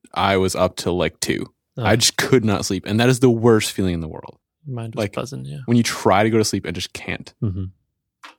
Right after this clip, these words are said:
Speaker 3: like a baby. As soon as my head hits the pillow, I'm out, dead to the world.
Speaker 1: Also, my mind wasn't buzzing. I had podcast in, but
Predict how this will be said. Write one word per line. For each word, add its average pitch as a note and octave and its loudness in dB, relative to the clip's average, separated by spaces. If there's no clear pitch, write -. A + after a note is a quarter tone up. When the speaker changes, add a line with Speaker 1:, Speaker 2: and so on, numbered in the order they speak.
Speaker 3:
like B3 4
a - 4
baby. F#3 2
As F#3+ 2
soon G#3 4
as G#3 4
my G3+ 4
head F#3+ 4
hits F3 0
the - -4
pillow, D#3+ 2
I'm E3 2
out, D#3 4
dead F#3+ 4
to F#3 0
the F3 4
world. D#3 0
Speaker 1:
Also, G#2 2
my F2 0
mind F2+ -2
wasn't F#2+ -6
buzzing. G#2 -2
I G#2 2
had F#2 2
podcast - 0
in, C3 -6
but A#2 0